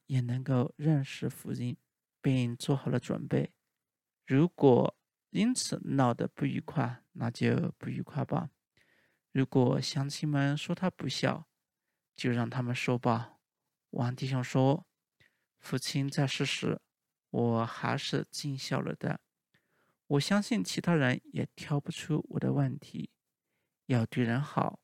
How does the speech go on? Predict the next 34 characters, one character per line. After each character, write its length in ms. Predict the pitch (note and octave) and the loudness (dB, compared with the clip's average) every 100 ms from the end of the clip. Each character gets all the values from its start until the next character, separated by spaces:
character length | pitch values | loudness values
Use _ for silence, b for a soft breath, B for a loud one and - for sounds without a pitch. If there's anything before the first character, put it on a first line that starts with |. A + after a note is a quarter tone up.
| _ _ _ _ | _ _ _ _
要 140 | - A#2+ - | 0 2 2
爱 180 | D3 C3+ | 0 0
人， 320 | - - F3 _ _ _ _ _ - | 0 -2 -6 _ _ _ _ _ -2
就 120 | E3 | 0
当 400 | D#3+ D#3 D3+ D#3 | 4 4 4 2
在 180 | E3 E3 | 2 2
人 180 | B2+ C3+ | 2 0
还 180 | C#3 B2 | 0 -4
健 260 | - D#3+ | 0 0
在 120 | D3 | 2
的 100 | C3+ | 0
时 160 | C3 - | -2 -4
候， 340 | - B2+ A#2+ - _ _ _ _ _ | 0 0 0 -4 _ _ _ _ _
而 120 | - C3 | -2 0
不 160 | - | 0
是 360 | D3 - D3+ - _ - | -2 4 2 2 _ -2
人 260 | B2+ D#3 | 0 0
死 220 | - - | -2 -6
后 340 | D3+ C#3+ C3 - b b b b | -4 0 0 0 b b b b
花 380 | _ E3+ F3+ G3+ | _ 0 2 0
很 260 | - C3 | -2 -4
多 140 | A#2+ C#3+ | -2 -2
钱 340 | - B2+ - - | -2 -6 -6 -8
办 200 | B2+ A#2+ D3 | -6 -6 -8
非 260 | - E3+ | -4 -4
常 260 | F3+ - - - | -4 -6 -8 -8
隆 380 | C3 A#2+ B2+ E3+ | -4 -4 -4 -8
重 200 | - C#3+ | -4 -4
的 200 | - - _ | -4 -10 _
葬 320 | - D#3 B2+ | -2 -2 -2
礼。 160 | C#3+ - _ _ _ _ _ _ _ _ _ _ _ _ _ _ _ _ _ _ _ _ _ _ _ - | -8 -10 _ _ _ _ _ _ _ _ _ _ _ _ _ _ _ _ _ _ _ _ _ _ _ 0
感 160 | C3 | 2
谢 180 | B2+ E3+ | 4 2
主， 440 | - C3+ A2+ - | 4 2 2 -2